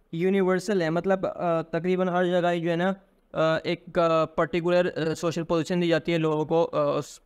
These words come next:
अ, और उनको शामिल किया जाता है एक पर्टिकुलर सोशल ग्रुप के अंदर, ठीक है। अ,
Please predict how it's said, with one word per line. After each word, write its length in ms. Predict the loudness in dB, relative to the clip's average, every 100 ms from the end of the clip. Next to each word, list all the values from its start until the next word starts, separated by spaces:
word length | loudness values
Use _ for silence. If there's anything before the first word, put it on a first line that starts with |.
| -6
अ, 280 | 0 0 0 -2
और 140 | -2 -2
उनको 200 | -2 -2
शामिल 300 | 0 0 2
किया 140 | 0
जाता 120 | 0
है 40 | -2
एक 100 | -2
पर्टिकुलर 380 | -4 -2 -2
सोशल 260 | -2 -4 -4
ग्रुप 220 | -4 -4
के 100 | -2
अंदर, 280 | 0 0 -2 _ _ _ _
ठीक 160 | -2 2
है। 340 | 2 2 _ _ _ -4
अ, 360 | -2 0 -2